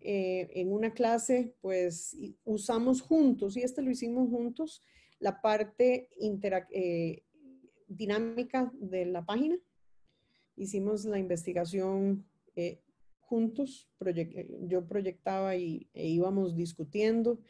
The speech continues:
Ahí son las bas-, la, la, el, eh, la sección transversal es proporcional, es semejante a la base,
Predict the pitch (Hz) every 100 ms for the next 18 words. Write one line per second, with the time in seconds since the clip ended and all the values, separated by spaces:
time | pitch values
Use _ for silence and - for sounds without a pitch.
0 | - _ - 165 175 170 190 175 165 160
1 | 165 170 - 185 160 - - 165 151 -
2 | - 165 156 - 160 156 147 139 - 156
3 | 165 165 180 170 185 180 170 165 165 170
4 | 170 - 185 170 170 165 170 160 160 180
5 | 185 180 165 180 175 170 185 180 170 165
6 | 156 156 175 170 240